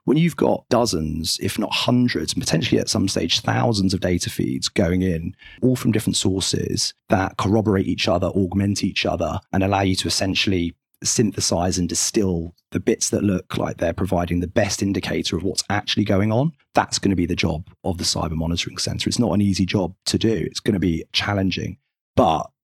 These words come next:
it's definitely possible. And the methodology that they have to work with will be based on their ability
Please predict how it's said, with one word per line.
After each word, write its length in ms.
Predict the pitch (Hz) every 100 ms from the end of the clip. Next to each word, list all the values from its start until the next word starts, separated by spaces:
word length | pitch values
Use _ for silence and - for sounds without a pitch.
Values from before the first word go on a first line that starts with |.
| -
it's 200 | - -
definitely 440 | - 98 - 87
possible. 560 | 95 107 - 123 131 151 -
And 380 | 95 92 92 92
the 100 | 101
methodology 500 | 95 - 101 92 95
that 120 | 90
they 100 | 87
have 300 | - 98 -
to 120 | -
work 440 | 87 101 107 - -
with 340 | 73 76 -
will 60 | 95
be 80 | 90
based 420 | - 90 90 -
on 300 | 95 87 85
their 160 | 82 82
ability 720 | 82 104 92 92 - 85 92